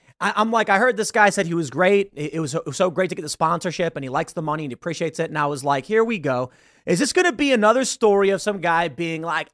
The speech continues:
'I ain't got no values, pay up, baby'?" And I'm thinking to myself, "Man, money talks, is what it's all about." And then I actually looked at what he said and I was like, "Oh, damn." Basically, he's put out a series of statements. I'm go-, for, for the newsworthiness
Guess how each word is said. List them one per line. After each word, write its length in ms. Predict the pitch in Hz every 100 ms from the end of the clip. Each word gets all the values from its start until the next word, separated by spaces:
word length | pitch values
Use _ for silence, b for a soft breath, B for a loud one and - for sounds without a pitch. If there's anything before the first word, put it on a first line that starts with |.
| -
'I 140 | 359
ain't 120 | 370
got 180 | 349 330
no 200 | 330 320
values, 500 | 285 320 330 330 -
pay 340 | - - 339 349
up, 220 | 285 190
baby'?" 320 | 269 277 294 - _ _ _ _ _ _ _ _ _ -
And 100 | 165
I'm 60 |
thinking 180 | - 185
to 40 | 180
myself, 320 | 160 180 143
"Man, 300 | 139 135 127 b b b b b -
money 300 | 170 226 247
talks, 460 | 254 302 262 -
is 60 | -
what 100 | 165
it's 100 | -
all 180 | 180 196
about." 360 | 143 147 - _ _ _ -
And 120 | 151
then 80 | 202
I 60 |
actually 480 | 240 214 214 208 208
looked 260 | 185 202 202
at 100 | 185
what 140 | 175
he 60 | 160
said 320 | - 226 208
and 100 | 165
I 100 | 151
was 120 | 151
like, 320 | 156 143 143 _ _
"Oh, 440 | 127 160 117 95 _ -
damn." 480 | 127 180 135 85 _ _ _ _ _ _ _ _ _ -
Basically, 600 | 233 262 277 220 170 156
he's 160 | 160
put 160 | - 185
out 80 | 160
a 60 |
series 280 | - 202 190
of 100 | 156
statements. 360 | - 139 127 143
I'm 160 | 165
go-, 200 | 196 175
for, 180 | - 196
for 200 | - 196
the 80 | 185
newsworthiness 1300 | 202 240 339 359 302 233 285 302 269 240 175 135 -